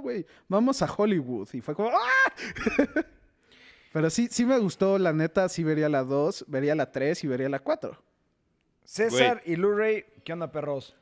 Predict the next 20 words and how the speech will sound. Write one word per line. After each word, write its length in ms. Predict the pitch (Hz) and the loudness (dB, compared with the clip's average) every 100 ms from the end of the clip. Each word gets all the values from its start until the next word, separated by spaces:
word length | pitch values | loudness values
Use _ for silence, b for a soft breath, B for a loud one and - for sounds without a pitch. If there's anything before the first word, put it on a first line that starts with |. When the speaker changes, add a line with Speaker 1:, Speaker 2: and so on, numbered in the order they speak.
| _ - | _ -8
Speaker 1:
¿Qué 100 | 151 | -2
onda? 160 | 143 | 2
Speaker 2:
Sí, 60 | 139 | 4
Speaker 3:
Jorge 100 | 247 | 6
Speaker 2:
mira, 140 | - 214 | 6 6
la, 80 | |
Speaker 3:
Carlos. 160 | 208 220 | 6 6
Speaker 2:
la 100 | 208 | 6
verdad 280 | 226 294 294 | 4 4 2
fue 80 | 247 | 2
una 140 | 294 226 | 2 2
película 440 | 202 202 226 226 | 0 0 0 0
que, 380 | 220 170 139 110 b b b _ | 0 0 -2 -6 b b b _
pésimas 400 | - 220 214 196 | -2 0 2 2
actuaciones, 800 | 156 - 143 180 180 180 175 - _ _ 143 | 0 -2 -4 -2 -2 -2 -4 -8 _ _ -4
las 200 | 160 151 | -2 0
gráficas 420 | 196 185 175 156 | 0 0 -2 -2
más 160 | 165 156 | -2 -2
o 60 | |
menos, 540 | 156 170 170 165 - | -2 -2 -2 -4 -6